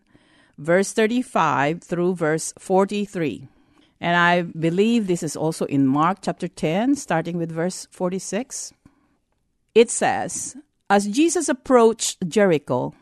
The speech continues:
a blind beggar was sitting beside the road. When he heard the noise of a crowd going past,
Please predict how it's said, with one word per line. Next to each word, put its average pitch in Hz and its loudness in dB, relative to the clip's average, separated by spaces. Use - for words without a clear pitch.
a 170 2
blind 208 4
beggar 170 4
was 147 -2
sitting 226 0
beside 147 0
the 170 -2
road. 123 -2
When 202 2
he 233 4
heard 262 4
the 277 8
noise 214 4
of 196 2
a 196 -2
crowd 156 2
going 185 2
past, - -6